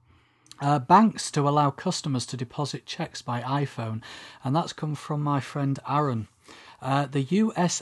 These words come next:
A A, a privately held bank and insurance company in America, plans to update its iPhone application this week to introduce cheque deposit feature,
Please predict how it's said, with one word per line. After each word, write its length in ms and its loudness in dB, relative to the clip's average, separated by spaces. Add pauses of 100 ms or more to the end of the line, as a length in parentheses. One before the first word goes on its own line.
A 220 0
A, 340 0
a 40 -14
privately 460 -2
held 420 -4
bank 420 -2
and 100 -4
insurance 460 -4
company 600 -8
in 340 -8
America, 540 -8 (400)
plans 360 2
to 80 -4
update 500 -4
its 120 -12 (100)
iPhone 400 0
application 580 -6
this 160 -8
week 220 -8
to 120 -6
introduce 540 -8
cheque 340 -10
deposit 460 -8
feature, 420 -10